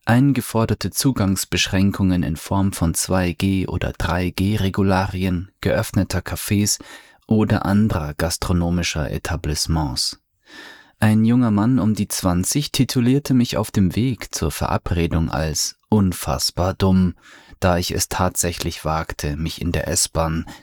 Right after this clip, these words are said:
nicht provozierend an der Tür stehend, ohne Maske im Waggon aufzuhalten. Der nicht konforme und gehorsame Bürger stand unter stetiger Beobachtung,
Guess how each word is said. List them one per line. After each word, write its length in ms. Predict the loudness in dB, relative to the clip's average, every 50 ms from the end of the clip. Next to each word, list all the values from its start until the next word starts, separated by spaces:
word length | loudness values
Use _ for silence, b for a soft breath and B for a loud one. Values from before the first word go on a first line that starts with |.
| B 2
nicht 420 | 4 4 4 4 2 -2 _ -4
provozierend 920 | 0 0 2 2 0 -2 0 0 0 2 2 2 4 2 2 2 2 2
an 160 | 2 0 2 2
der 160 | 0 -2 -2
Tür 300 | -2 0 2 2 2 0
stehend, 760 | -2 -4 -2 -2 0 0 2 2 0 0 -2 -4 -8 -10 -16 _ 0
ohne 340 | 2 4 4 6 6 4 4
Maske 460 | 4 4 2 2 0 -4 -4 -4 -4
im 220 | -2 -2 -2 -2 -2
Waggon 340 | -4 -4 -2 -2 -2 -2 -2
aufzuhalten. 1040 | -4 -6 -6 -6 -6 -8 -8 -6 -6 -6 -8 -8 -12 -14 -12 -10 -10 -10 -10 -10 _ _ _ _ B B B B B B B B B B B B B B B B B 2
Der 180 | 2 4 4 4
nicht 400 | 4 4 2 0 -2 -10 -8 -2
konforme 760 | 2 2 2 2 0 0 -2 -2 0 0 2 2 2 2 0
und 240 | -2 -4 -6 -6 -4
gehorsame 720 | -4 -4 -2 0 0 2 2 0 0 0 0 0 -2 -2
Bürger 420 | 0 0 0 0 0 0 -2 -4
stand 420 | -4 -4 -2 0 2 2 2 0
unter 280 | 0 -2 0 0 0 -2
stetiger 560 | -2 -2 0 0 0 0 0 -2 -2 -2 -2
Beobachtung, 880 | 0 0 -2 0 -2 -2 -2 -2 -4 -4 -6 -4 -2 0 0 0 -2 -2